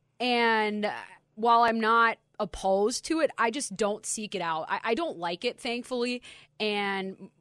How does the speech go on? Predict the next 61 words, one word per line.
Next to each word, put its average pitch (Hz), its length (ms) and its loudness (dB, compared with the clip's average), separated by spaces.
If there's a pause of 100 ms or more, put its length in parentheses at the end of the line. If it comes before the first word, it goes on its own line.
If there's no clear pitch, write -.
(120)
mostly 226 420 -2
I 208 80 2
drink 190 260 -6 (260)
a 196 80 -2
lot 175 160 0
of 165 100 -12
milk, 123 400 -14
and 220 80 -4
I've 240 100 -2
even 320 140 -6
cut 311 160 -4
out 285 160 -2
Diet 262 280 -4
Coke. 285 220 -6
For, 226 160 -4
but 240 180 -6
for 277 80 -6
the 254 80 -4
most 285 300 -4
part, 247 380 0 (680)
I'm 269 240 4
still 339 220 -2
operating 247 580 0
in 220 140 -4
the 214 80 -4
headspace 208 760 -4
that 202 460 0
I 190 360 0
was, 190 640 0
not 262 240 -6 (100)
necessarily 277 480 -4
in 202 80 -8
college, 208 460 2
but 226 100 -4
in 208 60 -4
the 208 120 -6
after 190 280 -2
college, 185 240 -4
we're 202 60 -4
like, 196 120 -6 (180)
"Oh, - 160 -2 (160)
yeah, 1017 140 8
I'll 339 100 2
just 415 220 -4 (120)
get, 349 140 -4
like, 359 240 -4
a, 294 40 -6
a, 220 500 0
a 196 100 -4
shot. 247 460 4
I'll 240 80 0
get 233 100 -2
a, 233 240 2
a - 60 -18
couple 247 240 -2
of 202 80 -2
mixies, 311 480 -2
and 330 80 -2
I'll 330 80 2
be 330 120 0
fine." 330 440 -2